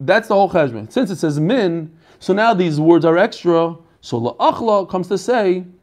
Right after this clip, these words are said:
that if you shecht an animal before it's eight days old, you shecht a five-day-old animal, it's tamei. The animal is tamei. It gives you tuma.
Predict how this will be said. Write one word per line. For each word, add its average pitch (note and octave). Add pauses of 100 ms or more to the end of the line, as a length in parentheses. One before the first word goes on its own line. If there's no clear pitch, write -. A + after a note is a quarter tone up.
(840)
that C3
if C4
you F3+
shecht F3+
an E3+
animal E3+ (1600)
before F3+
it's F3+
eight E3+
days E3+
old, E3+ (800)
you C#3+
shecht A3
a D#3+
five-day-old E3+
animal, E3+ (2000)
it's C#3+
tamei. C#3 (880)
The -
animal A#3
is A3
tamei. B2 (240)
It C3+
gives G3
you F#3
tuma. A#2+